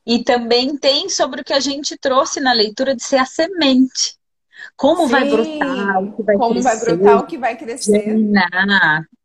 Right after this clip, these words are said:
Speaker 1: É
Speaker 2: Se vai
Speaker 1: isso.
Speaker 2: ser
Speaker 1: Então,
Speaker 2: árvore, se vai ser broto, não é nosso papel.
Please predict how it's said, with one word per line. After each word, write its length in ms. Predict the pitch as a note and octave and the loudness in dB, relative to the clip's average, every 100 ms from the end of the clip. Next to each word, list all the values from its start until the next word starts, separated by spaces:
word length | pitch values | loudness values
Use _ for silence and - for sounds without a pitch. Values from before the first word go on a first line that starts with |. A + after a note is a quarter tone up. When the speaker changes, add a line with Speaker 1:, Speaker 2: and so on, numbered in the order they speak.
| _ _ _ _ - | _ _ _ _ 0
Speaker 1:
É 120 | F3+ | 2
Speaker 2:
Se 240 | A#3 A3+ | 2 2
vai 160 | A3 C4 | 0 -2
Speaker 1:
isso. 20 | |
Speaker 2:
ser 40 | E3 C4+ | -2 0
Speaker 1:
Então, 160 | B3+ | 2
Speaker 2:
árvore, 380 | C4 C#4 A3+ C#4 | 0 -2 -4 -6
se 100 | - | -12
vai 160 | B3+ C4 | -12 -12
ser 180 | C#4+ | -14
broto, 760 | A3+ A3 A3+ A#3+ E4 _ F#4 G#4+ _ _ _ | -16 -16 -14 -14 -16 _ -18 -18 _ _ _
não 260 | G#3 G#3 G#3+ | -16 -12 -10
é 200 | G#3+ B3 - | -10 -12 -16
nosso 380 | G#3 G#3+ D4+ D#4+ | -8 -6 -6 -8
papel. 600 | E4+ E4 F#3 C3+ F3+ | -10 -8 -8 -10 -14